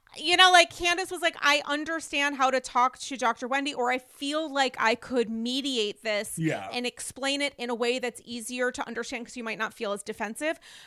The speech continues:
Speaker 1: But the way that Doctor Wendy shut that down
Speaker 2: Not a good
Speaker 1: to
Speaker 2: look
Speaker 1: me
Speaker 2: for
Speaker 1: was,
Speaker 2: her.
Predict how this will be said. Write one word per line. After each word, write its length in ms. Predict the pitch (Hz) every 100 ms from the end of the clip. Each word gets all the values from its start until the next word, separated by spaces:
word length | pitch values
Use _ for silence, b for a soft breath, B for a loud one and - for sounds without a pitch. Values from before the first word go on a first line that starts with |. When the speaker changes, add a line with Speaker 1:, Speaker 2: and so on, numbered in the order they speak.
| b
Speaker 1:
But 180 | 285 285
the 120 | 311
way 280 | 269 240 254
that 180 | 277 381
Doctor 340 | 370 349 - 285
Wendy 380 | 240 254 269
shut 320 | 226 - 233 -
that 200 | - -
down 680 | 214 247 277 214 196 202 -
Speaker 2:
Not 260 | 151 160 170
a 40 |
good 160 | 165 170
Speaker 1:
to 80 | 156
Speaker 2:
look 100 | 254
Speaker 1:
me 140 | 294
Speaker 2:
for 60 | 381
Speaker 1:
was, 160 | 370 247
Speaker 2:
her. 220 | 247